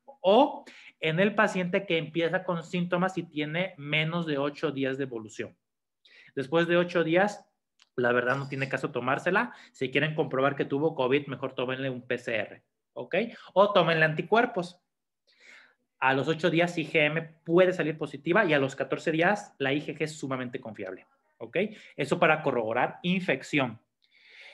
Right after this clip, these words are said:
pero ya no tiene ninguna, ninguna relevancia realmente como ven en el aislado. De tratamiento, el tratamiento, pues, realmente ambulatorio es sencillo, es prácticamente paracetamol, se está proponiendo el ibuprofeno,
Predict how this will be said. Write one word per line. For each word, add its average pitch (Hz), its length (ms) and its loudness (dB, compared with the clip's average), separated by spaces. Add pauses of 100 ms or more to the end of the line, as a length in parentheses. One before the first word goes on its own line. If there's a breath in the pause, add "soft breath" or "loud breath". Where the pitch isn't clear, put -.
(160 loud breath)
pero 127 160 4
ya 131 120 6
no 139 160 0
tiene 143 240 -2
ninguna, 135 1300 2
ninguna 135 380 0
relevancia 127 560 2
realmente 127 480 0
como 113 280 -6
ven 117 180 -2
en 117 140 -8
el 110 140 -6
aislado. 139 640 0 (880 loud breath)
De 135 140 0
tratamiento, 151 680 2
el 180 120 2
tratamiento, 175 560 2
pues, 170 120 -2
realmente 175 640 0
ambulatorio 139 800 0
es 151 180 -4
sencillo, 135 800 -4
es 120 160 -12
prácticamente 135 840 -4
paracetamol, 127 1120 -2
se - 80 -10
está 131 160 -2
proponiendo 131 520 -4
el 127 60 -2
ibuprofeno, 123 880 -2